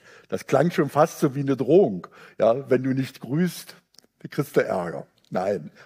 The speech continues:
habe ich hiermit gemacht. Wir kommen sehr, sehr gerne. Und ich habe mich gefreut, wie warm ich von euch begrüßt wurde.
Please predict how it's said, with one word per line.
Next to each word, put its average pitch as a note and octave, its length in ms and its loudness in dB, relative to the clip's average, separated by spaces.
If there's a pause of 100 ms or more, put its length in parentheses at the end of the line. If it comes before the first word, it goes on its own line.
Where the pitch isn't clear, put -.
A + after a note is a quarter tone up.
habe A#2 160 -2
ich B2 80 -6
hiermit C3 240 0
gemacht. C3 320 2 (260)
Wir C#3 120 2
kommen E3+ 420 4 (460)
sehr, D3+ 420 4
sehr C#3 500 2 (160)
gerne. B2 500 2
Und A2 440 -10 (1040)
ich - 140 -4
habe F3 180 2
mich - 220 -4
gefreut, G3 680 2 (240)
wie C3+ 260 -4
warm C3+ 480 0 (500)
ich - 240 -6
von A#2 280 -6
euch G2 440 -6
begrüßt F2+ 600 -12
wurde. - 220 -18